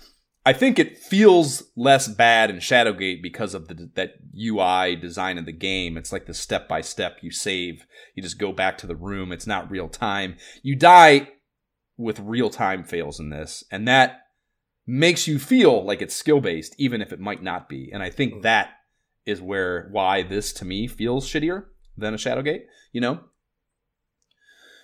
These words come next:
Speaker 1: So yeah, so that's my takeaway with that. Yeah, it's just, it's just not,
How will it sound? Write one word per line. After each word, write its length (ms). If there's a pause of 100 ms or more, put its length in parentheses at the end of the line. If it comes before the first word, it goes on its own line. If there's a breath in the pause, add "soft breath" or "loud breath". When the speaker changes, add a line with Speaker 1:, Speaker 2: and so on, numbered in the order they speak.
(1040 loud breath)
Speaker 1:
So 140
yeah, 180
so 160
that's 140
my 120
takeaway 340
with 120
that. 200
Yeah, 140
it's 100
just, 240
it's 200
just 220
not, 300